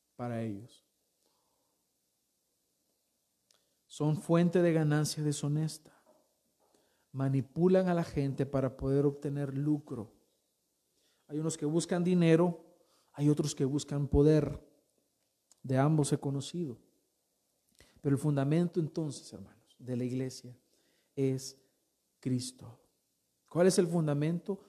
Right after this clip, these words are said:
Tú eres el Cristo, el Hijo del Dios viviente. ¿Cuál es nuestro fundamento como hijos de Dios? Cristo. Ahora bien, si Jesús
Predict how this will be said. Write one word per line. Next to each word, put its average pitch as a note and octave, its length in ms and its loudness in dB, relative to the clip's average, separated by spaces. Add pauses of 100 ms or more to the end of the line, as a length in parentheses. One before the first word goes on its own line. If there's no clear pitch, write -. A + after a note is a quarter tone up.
(180)
Tú A3 220 8
eres A3 260 6
el G3+ 180 -2
Cristo, C#3 600 -6 (220)
el C3 240 -2
Hijo D#3+ 420 -4 (320)
del A#2+ 260 -4
Dios B2 400 -6 (300)
viviente. A2+ 640 -8 (480)
¿Cuál E3 200 6
es F3+ 140 4
nuestro F#3 380 4
fundamento D#3 960 -4 (760)
como C#3+ 260 0
hijos D#3 280 0
de E3 120 0
Dios? C3+ 380 -4 (580)
Cristo. - 420 -6 (1160)
Ahora C3+ 200 -6
bien, C#3+ 360 -4 (1040)
si - 260 4
Jesús - 920 4